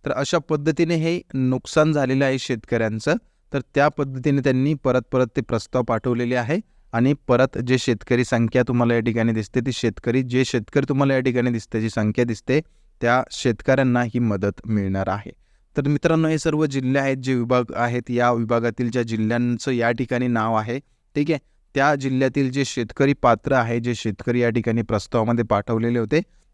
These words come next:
त्या शेतकऱ्यांना ही मदत लवकर मिळणार आहे. डायरेक्टली बँक खात्यामध्ये ही मदत येणार आहे मित्रांनो. तुम्हाला जर हा संपूर्ण जीआर वाचायचा असेल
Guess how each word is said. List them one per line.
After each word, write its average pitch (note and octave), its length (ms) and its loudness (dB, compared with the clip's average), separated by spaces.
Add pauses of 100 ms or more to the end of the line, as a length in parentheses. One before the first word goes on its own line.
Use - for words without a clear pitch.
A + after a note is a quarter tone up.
त्या C#3+ 140 4
शेतकऱ्यांना C#3 580 0
ही C3+ 180 0
मदत A#2+ 380 0 (120)
लवकर A2 520 -2
मिळणार G#2 400 0
आहे. G#2+ 220 -2 (300)
डायरेक्टली C#3+ 400 2
बँक C#3 380 0
खात्यामध्ये C3+ 480 0
ही C#3 80 2
मदत B2 440 0
येणार G#2 360 -2
आहे G2 220 -2
मित्रांनो. F#2 460 -4 (440)
तुम्हाला D#3 260 4
जर D#3+ 120 -2
हा D#3+ 100 0
संपूर्ण D3 460 0
जीआर B2+ 340 0
वाचायचा C3 600 0
असेल A#2 360 -4